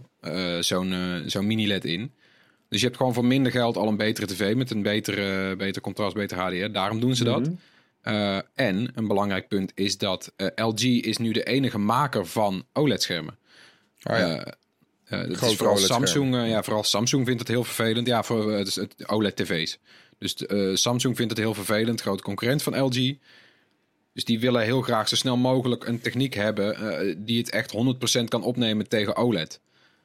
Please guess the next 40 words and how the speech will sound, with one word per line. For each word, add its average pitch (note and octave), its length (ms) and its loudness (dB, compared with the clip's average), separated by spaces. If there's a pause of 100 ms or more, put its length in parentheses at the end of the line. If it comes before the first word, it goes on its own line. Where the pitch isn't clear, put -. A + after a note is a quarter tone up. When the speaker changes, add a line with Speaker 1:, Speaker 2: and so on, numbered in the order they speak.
(320)
Speaker 1:
Eh, G2 380 -4 (220)
is A#2 200 2
dat C3 160 4
Speaker 2:
En D3 80 4
dan C#3 140 6
Speaker 1:
mini C#3+ 160 4
led? A2+ 360 0 (300)
Waarschijnlijk A2 480 2
niet. D3 320 0 (500)
Eh, G#2 340 0
dat G2+ 160 0
wordt B2 180 0
waarschijnlijk G#2+ 460 0
micro B2 340 2
led. E2 180 -2
Want F2+ 140 -6
micro B2 340 2
led G2+ 240 0
is A2+ 140 0
net A#2+ 220 0
als A#2 160 -2
oled, G#2+ 500 0 (420)
eh, G2+ 220 -2
ook C3+ 320 0
ledjes A#2 480 0
die A#2 140 -2
zowel A2+ 300 2
kleur B2 300 2
als G#2 240 0
licht A#2 220 -2
geven. C#3 420 -2 (800)
Eh, G2 360 -2
maar G#2+ 200 0
dat C3 140 2
is C3 120 -2
dus A2 160 -2
nog G#2 120 0
heel G#2 160 0
duur G#2+ 220 0
nu. F2+ 120 -6